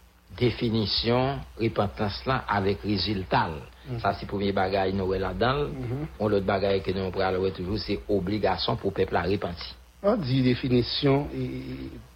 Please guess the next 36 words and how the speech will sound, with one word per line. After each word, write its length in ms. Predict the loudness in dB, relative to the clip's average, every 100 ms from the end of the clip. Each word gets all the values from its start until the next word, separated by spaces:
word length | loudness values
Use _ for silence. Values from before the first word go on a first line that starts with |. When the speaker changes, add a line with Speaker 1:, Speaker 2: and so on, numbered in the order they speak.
| -12 -2
Speaker 2:
repentance. 560 | 0 2 -2 -2 -2 0
Repentance, 440 | 4 2 0 -4
c'est 80 | -8
qui 120 | -4
ça, 160 | -2 -2
en 20 |
fait? 440 | -4 -6 -8 -10 -16 -4
Comment 160 | 2 4
on 200 | 6 4
t'a 180 | 2 0
de 100 | 0
comprendre? 360 | -2 -2 -4 -8 0
Speaker 1:
Alors, 260 | 4 4
souvent, 420 | 6 6 6 4
thème 300 | 2 4 4 2
ça, 240 | 2 4
le 80 | 4 4
monde 280 | 4 4
mal 260 | 4 2 2
utilisé, 560 | 0 0 0 0 4 6
yo, 320 | 8 8 6
là, 160 | 4 2
vous 120 | 2
parlez 280 | 2 2 2
de 140 | 2
converti 840 | 2 2 4 4 2 -2 -2 2
ou 120 | 2 2
bien 220 | 2 4
repentance. 720 | 2 2 2 2 0 -2 -10 -16 -8
Speaker 2:
Parfois, 260 | -4 2 4
vous 80 |
mélangez, 460 | 6 6 6 6 6
yo. 100 | 4
Speaker 1:
Vous 140 | 2
mélangez, 460 | 2 2 2 2 2
yo. 260 | 2 2